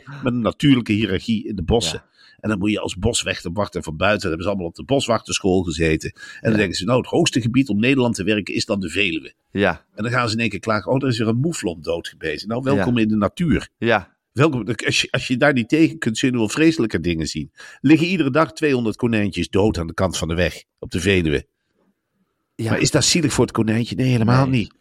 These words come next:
Speaker 1: Het zijn
Speaker 2: Nee.
Speaker 1: niet de sterkste konijntjes, hè, die overleven.
Speaker 2: Nee.
Speaker 1: En zo is het
Speaker 2: Nee.
Speaker 1: ook met de moeflon. Tuurlijk,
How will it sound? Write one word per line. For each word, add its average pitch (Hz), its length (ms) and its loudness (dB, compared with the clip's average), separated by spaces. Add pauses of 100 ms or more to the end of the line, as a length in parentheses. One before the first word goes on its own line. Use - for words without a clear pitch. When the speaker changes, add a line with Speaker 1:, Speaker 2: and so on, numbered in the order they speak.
(180)
Speaker 1:
Het 95 100 -4
zijn 113 120 2
Speaker 2:
Nee. 135 80 2
Speaker 1:
niet 139 80 -2
de 120 60 -2
sterkste 127 380 0
konijntjes, 107 500 0
hè, 101 100 2
die 113 160 2
overleven. 87 560 -2 (160)
Speaker 2:
Nee. 95 320 -4 (240)
Speaker 1:
En 107 100 -6
zo 104 80 -2
is 104 60 0
het 90 80 -2
Speaker 2:
Nee. - 0 - (100)
Speaker 1:
ook 143 40 0
met 120 80 2
de 110 80 2
moeflon. 127 360 2
Tuurlijk, 208 640 6